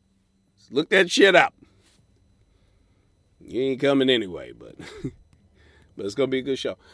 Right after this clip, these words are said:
He always put, I had to give it to my boy, Nah, he puts up a good show. You know, the crowd is there. They always have a crowd. I did a show. It was in the middle of a snowstorm. Place was still packed.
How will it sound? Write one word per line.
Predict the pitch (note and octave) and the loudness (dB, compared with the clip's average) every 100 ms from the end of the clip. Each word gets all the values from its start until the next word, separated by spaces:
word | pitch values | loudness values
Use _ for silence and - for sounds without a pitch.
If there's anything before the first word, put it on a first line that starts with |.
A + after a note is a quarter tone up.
| _ | _
He | - A#3+ | -6 0
always | A3 F#3 | 2 2
put, | - F#3 | -2 -2
I | F3 | 2
had | F#3+ | 0
to | F3 | 2
give | D#3+ | -2
it | C#3 | -2
to | |
my | C3+ B2+ | -2 -2
boy, | C3+ B2+ | 0 0
Nah, | B2+ B2 | 0 -2
he | C3 | -2
puts | C3+ C#3+ C3 | -2 -2 -2
up | B2 G#2 | -4 -4
a | |
good | F#2+ A2 G2 | -6 -4 -4
show. | - G2+ C#2 D2 | -6 -12 -12 -16
You | E2+ | -14
know, | G2 F#2+ F#2+ | -14 -12 -14
the | E2+ | -16
crowd | E2 - B2+ A#2+ A#2+ | -18 -6 -4 -2 -4
is | A2+ A2+ | -6 -6
there. | A2+ A2+ | -4 -4
They | |
always | A#2+ A#2+ | -4 -6
have | A2+ | -8
a | G#2 | -10
crowd. | - G#2 | -8 -6
I | F3 | -4
did | E3+ A#2+ | -2 -4
a | |
show. | - C3+ B2+ | -4 -2 -2
It | |
was | C#3 B2+ | -2 -4
in | A2 | -6
the | |
middle | A#2 A#2 | -4 -6
of | |
a | F#2+ | -8
snowstorm. | - - A#2+ - G#2+ G2 | -10 -10 -10 -8 -10 -10
Place | - B2+ | -8 -8
was | F2+ F2 | -10 -12
still | A#2 F#2+ | -10 -10
packed. | - F2 - | -10 -18 -20